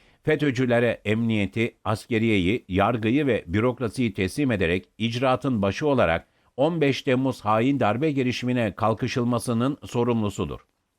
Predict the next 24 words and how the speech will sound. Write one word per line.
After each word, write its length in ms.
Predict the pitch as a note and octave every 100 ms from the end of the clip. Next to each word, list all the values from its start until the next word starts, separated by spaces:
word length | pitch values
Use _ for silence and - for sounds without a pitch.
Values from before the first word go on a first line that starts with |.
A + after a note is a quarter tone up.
| _
O 160 | A#2 C3
Erdoğan 500 | A#2+ G#2+ G2+ A2 B2+
ki 240 | B2+ E2 D2+ _ -
ben 240 | A#2 C#3 -
ekonomistim, 680 | G#2 B2 B2 B2+ - D#2 C2 _ - -
faiz 360 | B2+ D3 D#3+
sebep, 360 | - F#2+ B2 C3+ - -
enflasyon 640 | B2+ C3+ C3 B2+ C#3+ C#3
netice, 540 | A#2+ G#2 A2 F2+ D#2+ - _ _
nas 400 | F#2+ C3+ D#3+ C#3
var 320 | B2+ B2+ F#2
nas 280 | G2+ D3+ -
diyerek 380 | G#2 D#2+ D2+ - _ -
ekonomik 520 | A#2 - C#3+ C#3 F3 -
krize 420 | D3 C3 A#2+ F2+
neden 240 | G2+ D#3+
olan 320 | D3+ C3 F#2 -
enflasyonu 680 | G2+ G2+ A#2 G#2+ B2+ C3
ve 180 | C3+ F#2+ D#2+
döviz 300 | G2 A#2 E3+
kurlarını 600 | - C#3+ C3 B2+ A#2 G2+
patlatarak 840 | - A#2 - C3 C3+ A2 A2 -
milleti 580 | D#2+ G#2+ D3+ A#2+ C#3+ C#3
fakirleştirendir. 960 | - G#2+ A#2 G#2+ G#2 F#2+ F#2 D#2+ C#2 B1